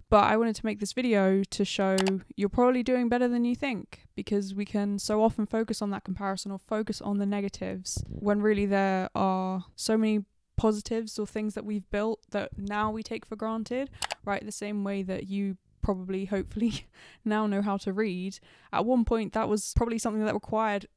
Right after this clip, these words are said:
quite a lot of concentration and effort from you as a child. And now we can take that for granted because it's just a skill that you have and you know how to do that, right? And I think the same thing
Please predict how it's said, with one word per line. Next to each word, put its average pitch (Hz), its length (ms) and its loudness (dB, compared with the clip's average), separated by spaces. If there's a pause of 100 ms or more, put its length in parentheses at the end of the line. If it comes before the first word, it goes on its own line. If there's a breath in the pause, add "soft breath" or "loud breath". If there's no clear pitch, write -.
quite 220 260 0
a 208 40 -4
lot 208 100 -4
of 208 100 -10
concentration 214 520 -4
and 202 120 -4
effort - 280 -6
from 196 200 -6
you 185 140 -6
as 185 100 -6
a 196 60 -8
child. 190 540 -8
And 202 80 0
now 220 140 2
we 208 60 0
can 202 120 0
take - 160 -8
that - 140 -6
for 202 80 -8
granted 190 520 0
because 190 240 -6
it's - 120 -10
just 208 200 -10
a - 20 -8
skill 190 280 -12
that 185 100 -10
you 196 120 -10
have 196 260 -4
and 180 100 -4
you 190 80 0
know 190 160 2
how 190 160 -4
to - 120 -10
do 214 200 -2
that, - 280 -4
right? 202 220 2
And 196 140 -2
I 208 60 0
think 208 220 -6
the 202 80 -4
same 214 280 0
thing 185 420 -4